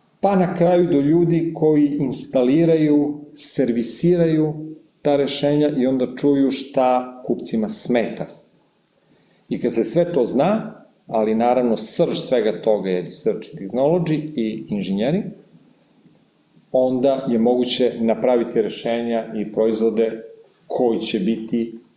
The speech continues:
zadovoljavati potrebe kupca, ali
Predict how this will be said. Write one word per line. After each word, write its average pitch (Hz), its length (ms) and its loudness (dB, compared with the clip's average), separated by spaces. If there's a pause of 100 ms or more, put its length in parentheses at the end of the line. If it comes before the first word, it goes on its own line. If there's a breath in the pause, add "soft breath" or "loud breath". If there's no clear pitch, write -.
(1000)
zadovoljavati 110 840 0
potrebe 113 520 -4
kupca, 180 580 -2 (640)
ali 165 720 0